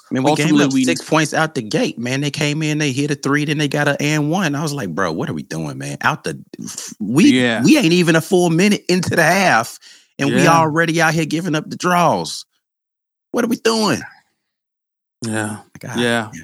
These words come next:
Speaker 1: So, yeah, I, I wasn't, I was not in celebration mode one bit. I was like, "Nah,
Speaker 2: Mm-mm.
Speaker 1: bro, I need to see two." 'Cause I went,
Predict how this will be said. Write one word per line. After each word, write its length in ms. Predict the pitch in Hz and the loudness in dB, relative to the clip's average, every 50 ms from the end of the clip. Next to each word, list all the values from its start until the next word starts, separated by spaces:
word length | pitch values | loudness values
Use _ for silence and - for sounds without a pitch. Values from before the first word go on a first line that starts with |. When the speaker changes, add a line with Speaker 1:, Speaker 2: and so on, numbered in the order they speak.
| - - | -18 -12
Speaker 1:
So, 140 | - - 104 | -6 -4 -2
yeah, 240 | 98 107 95 90 | -2 0 0 2
I, 240 | 92 101 107 78 95 | 2 2 2 2 0
I 40 | 113 | -2
wasn't, 360 | 120 117 117 104 90 92 - | -2 -2 -2 -2 -4 -6 -6
I 140 | - 92 107 | -2 -2 -2
was 200 | 113 98 92 78 | -2 -2 -4 -4
not 240 | 87 98 104 104 - | -2 -2 -2 -2 -2
in 140 | - 92 - | -4 -8 -8
celebration 560 | - 95 87 87 76 85 87 85 - 82 82 | -6 -6 -6 -4 -4 -4 -4 -6 -6 -6 -6
mode 280 | 82 82 80 80 71 | -6 -4 -4 -6 -6
one 280 | - 80 92 98 95 87 | -6 -4 -4 -4 -4 -4
bit. 240 | 80 92 92 87 - | -4 -4 -4 -4 -4
I 100 | - 87 | -4 -4
was 160 | 87 85 82 | -4 -6 -8
like, 200 | 78 73 69 76 | -10 -10 -10 -8
"Nah, 340 | 117 139 156 147 73 73 73 | -6 -4 -4 -6 -6 -10 -10
Speaker 2:
Mm-mm. 60 | 87 | -8
Speaker 1:
bro, 80 | 90 78 | -8 -6
I 80 | 82 87 | -6 -4
need 160 | 90 82 71 | -6 -6 -8
to 80 | - | -8
see 180 | - - 92 82 | -8 -8 -8 -8
two." 180 | - - 101 95 - - - - - - | -6 -6 -6 -6 -6 -10 -20 -16 -6 -2
'Cause 120 | 123 117 | 0 2
I 100 | 117 113 | 4 4
went, 240 | 110 110 160 160 | 4 4 2 2